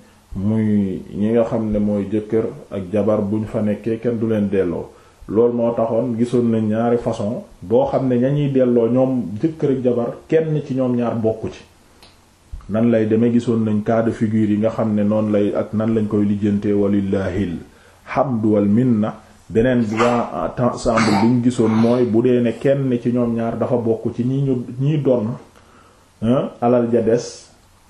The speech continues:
nan lañ koy lijjantee. Waxoon nañ ne ñoom kenn du leen jox, dañ leen di berner. Bu ñu leen joxee ba pare, hein, kenn du leen, euh, kenn du leen, euh, dégg nga maam,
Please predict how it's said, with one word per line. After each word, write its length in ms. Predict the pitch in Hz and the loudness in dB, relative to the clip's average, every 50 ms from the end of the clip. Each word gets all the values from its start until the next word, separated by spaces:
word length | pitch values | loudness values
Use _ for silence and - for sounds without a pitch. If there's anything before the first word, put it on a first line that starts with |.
| - _ - | -20 _ -4
nan 260 | 101 110 123 127 123 | -2 0 2 2 2
lañ 160 | 117 113 110 | 2 0 -2
koy 200 | 107 - 113 110 | -2 -2 0 0
lijjantee. 480 | 104 104 104 104 110 107 104 104 123 120 | 2 0 0 0 0 0 2 2 2 2
Waxoon 340 | 120 117 117 127 117 113 107 | 2 2 2 2 0 0 0
nañ 140 | 107 107 110 | -2 -2 -2
ne 80 | 113 | -2
ñoom 220 | 113 120 143 202 208 | -2 -2 -4 -4 -4
kenn 180 | - 185 175 | -4 -4 -2
du 80 | 147 135 | 0 0
leen 220 | 120 110 104 95 90 | 0 0 0 -2 -2
jox, 180 | 98 92 - - | -6 -6 -6 -6
dañ 160 | 107 107 113 | -6 -4 -2
leen 140 | 117 117 113 107 | -2 -2 0 0
di 60 | 107 | 0
berner. 520 | 101 101 95 95 98 92 95 98 123 - - - - - - - _ _ - | 0 0 0 0 -2 -4 -4 -4 -4 -4 -6 -12 -20 -20 -20 -20 _ _ -12
Bu 100 | - 98 | -6 -4
ñu 80 | 117 139 | -2 0
leen 240 | 143 135 131 127 117 | 0 0 0 2 2
joxee 240 | 123 120 123 117 104 | 0 0 2 0 0
ba 120 | 98 113 | 0 -2
pare, 260 | 127 - 123 117 117 113 - - - - - - - - - - - - - _ _ _ _ _ - - 107 | 0 0 0 0 0 -2 -4 -12 -20 -20 -20 -20 -20 -20 -20 -20 -20 -20 -20 _ _ _ _ _ -14 -8 -4
hein, 220 | 113 117 123 139 - - - - - - - _ _ _ - | -2 -2 -2 -4 -6 -12 -20 -20 -20 -20 -20 _ _ _ -4
kenn 260 | - 120 135 147 147 143 131 123 | 0 0 0 2 0 0 0 0
du 80 | 120 113 | 2 2
leen, 260 | 113 113 113 120 120 104 - - - - | 2 2 0 -2 -4 -6 -12 -16 -10 -4
euh, 760 | 87 101 95 82 71 76 69 64 60 53 50 50 50 50 50 - - | -2 0 0 0 0 -2 -2 -4 -6 -6 -8 -8 -8 -8 -8 -10 -6
kenn 300 | - - 123 123 123 117 110 | -2 0 0 2 2 0 2
du 100 | 107 104 | 2 2
leen, 300 | 104 104 107 107 107 95 90 | 2 2 2 0 -2 -4 -4
euh, 1200 | 101 95 82 78 82 73 67 67 64 62 58 57 58 55 50 52 - 50 52 60 62 65 67 69 | -4 -4 -4 -6 -6 -6 -8 -8 -8 -10 -10 -12 -14 -14 -14 -16 -16 -14 -14 -14 -14 -12 -10 -6
dégg 320 | 98 104 107 113 113 110 107 | -4 0 2 2 2 2 2
nga 80 | 110 104 | 2 4
maam, 300 | 101 101 101 104 107 | 4 2 2 0 0